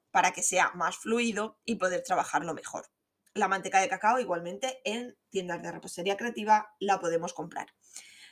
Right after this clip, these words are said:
Derretimos la manteca de cacao, queda como un aceite y lo añadiremos, eh, vamos mezclando poco a poco hasta conseguir la textura que queramos.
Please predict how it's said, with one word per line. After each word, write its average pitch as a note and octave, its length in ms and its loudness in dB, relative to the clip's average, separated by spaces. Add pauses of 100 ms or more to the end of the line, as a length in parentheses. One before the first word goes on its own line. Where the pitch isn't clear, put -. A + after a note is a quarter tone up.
Derretimos G#3 880 4
la G3+ 120 2
manteca F3 360 -2
de C#3+ 80 0
cacao, A3 500 4 (240)
queda G3+ 300 8
como F3 280 2
un G3+ 180 4
aceite F#3+ 500 2 (500)
y A#3 180 2
lo A3+ 100 6
añadiremos, F#3+ 880 0
eh, E3 480 -6 (260)
vamos F3+ 300 4
mezclando A3 420 6
poco F#3 200 6
a G3 80 10
poco A#3 320 0
hasta G#3+ 220 0
conseguir F#3+ 360 -2
la G3 120 6
textura E3 420 -4
que - 140 -10
queramos. A#2+ 460 -4